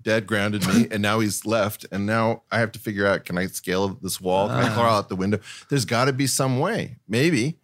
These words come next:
Speaker 2: What's proven to be very difficult, obviously.
Speaker 1: I agree, but we know that it's not, we, we're almost positive that relativity isn't the last word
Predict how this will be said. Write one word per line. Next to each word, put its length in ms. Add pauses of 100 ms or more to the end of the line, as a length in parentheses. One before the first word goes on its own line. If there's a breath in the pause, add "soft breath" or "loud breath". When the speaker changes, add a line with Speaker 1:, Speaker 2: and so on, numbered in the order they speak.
(100)
Speaker 2:
What's 180
proven 320
to 100
be 120
very 380
difficult, 640 (100)
obviously. 440
Speaker 1:
I 100
agree, 380
but 140
we 160
know 260
that 120
it's 180
not, 200
we, 240
we're 160
almost 420
positive 500
that 100
relativity 600
isn't 240
the 80
last 480
word 440